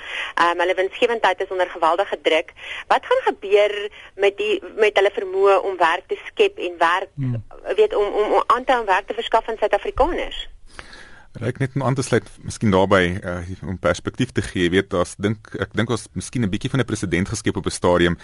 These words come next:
Speaker 3: destyds met die, eh, broodverskaffers, toe's hulle ook, eh, deur die kompetisiekommissie, eh, voor stok gehou, en daar moes hulle driehonderd miljoen rand se boetes betaal het, ehm, alhoewel daar net twee punt een miljoen rand se skade aan verbruikers, ehm, berokken is.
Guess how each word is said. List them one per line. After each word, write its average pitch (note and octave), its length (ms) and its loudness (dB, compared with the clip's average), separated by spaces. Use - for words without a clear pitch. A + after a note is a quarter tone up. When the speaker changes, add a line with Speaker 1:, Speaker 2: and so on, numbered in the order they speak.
Speaker 3:
destyds G#2+ 460 0
met G2+ 160 2
die, G2 220 2
eh, F#2 100 2
broodverskaffers, F2 800 0
toe's F2+ 200 -6
hulle F#2 200 2
ook, C3+ 220 0
eh, F#2+ 60 -4
deur E2 140 0
die E2+ 140 0
kompetisiekommissie, F2 1080 -2
eh, E2 180 2
voor - 160 -4
stok - 240 -2
gehou, A#2+ 180 2
en F#2 220 0
daar G#2 460 4
moes F#2+ 160 -2
hulle F2+ 180 0
driehonderd B2 480 0
miljoen F#2 280 0
rand F#2 180 0
se F2+ 120 -4
boetes G2+ 460 0
betaal G2 440 2
het, D#2+ 220 0
ehm, F2 360 0
alhoewel F2 420 2
daar F#2 120 2
net F#2+ 180 0
twee A2+ 180 0
punt F#2+ 260 -2
een G#2+ 160 2
miljoen F2+ 340 0
rand D#2+ 240 -2
se E2 80 -4
skade F2+ 360 0
aan C#2+ 120 -6
verbruikers, D2+ 640 -2
ehm, C#2+ 520 -6
berokken C#2+ 320 -8
is. - 180 -12